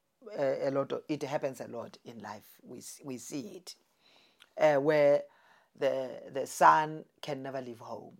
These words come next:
They try, they go, they come back. They try, they go, they come back. Because the, the, that umbilical cord, as I said, there's a, this, uh, umbilical cord that has never been psychologically cut is still there. So whoever they are with,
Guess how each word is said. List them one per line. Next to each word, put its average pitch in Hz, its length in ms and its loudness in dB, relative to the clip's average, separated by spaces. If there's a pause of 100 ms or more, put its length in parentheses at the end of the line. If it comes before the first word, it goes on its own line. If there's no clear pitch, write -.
(140)
They 131 140 -12
try, 143 500 2
they 117 240 -12
go, 139 300 2
they 117 160 -8
come 113 180 -4
back. 101 300 -12 (280)
They 120 120 -8
try, 147 360 4
they 127 220 -8
go, 131 160 -4
they 120 140 -10
come - 220 -6
back. - 260 -12 (360)
Because 139 600 -4 (760)
the, 165 240 6
the, 170 220 4
that 185 320 8
umbilical 127 640 0
cord, 147 400 4
as - 180 -10
I 113 80 -6
said, 123 320 -10
there's 123 220 -12
a, - 120 -12
this, 147 200 -8 (100)
uh, 135 220 -2
umbilical 123 600 -8
cord 135 220 -4
that 127 160 -12
has 120 200 -14
never 131 220 -8
been 123 200 -14
psychologically 120 800 -12
cut 165 280 -2 (280)
is 156 140 -6
still 139 200 -6
there. 107 300 -14 (280)
So 170 240 4
whoever 196 440 0
they 175 100 -2
are 120 100 -8
with, 117 500 -16